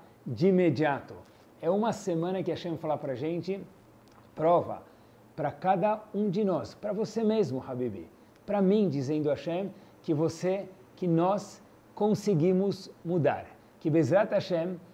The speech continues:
a gente possa ver mudanças nesse nosso eu, descobrir o diamante que tem dentro de cada um de nós. Vícios, todo mundo tem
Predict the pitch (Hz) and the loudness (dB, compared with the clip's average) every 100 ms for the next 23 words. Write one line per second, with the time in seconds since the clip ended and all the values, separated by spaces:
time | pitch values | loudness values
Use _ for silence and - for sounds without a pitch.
0 | - - - 143 175 185 190 - 208 214 | -20 -18 -6 -2 0 0 -2 4 4 4
1 | - 143 - - - 120 208 233 240 180 | 0 -6 -6 -12 -12 6 6 8 6 6
2 | 147 262 220 - 165 175 180 - 180 185 | 6 6 4 2 2 2 -2 -2 -2 -2
3 | - 180 170 202 - - - - 127 202 | -2 2 4 4 0 -4 -16 -6 0 0
4 | - 208 175 233 240 156 202 196 180 240 | 0 0 4 4 4 4 4 2 2 2
5 | 233 226 185 208 196 180 208 233 214 160 | 0 0 -2 0 0 4 4 4 2 2
6 | 180 - - 220 240 247 247 254 226 226 | 2 -2 -2 2 4 4 4 2 2 2
7 | 175 220 196 180 - - - - - - | 2 4 4 2 -2 -14 -20 -20 -20 -8
8 | 123 175 311 - 214 131 - - - - | 2 4 6 4 0 -2 -4 -18 -20 -20
9 | - - 233 240 233 233 214 202 151 110 | -20 -4 0 2 2 4 2 4 2 0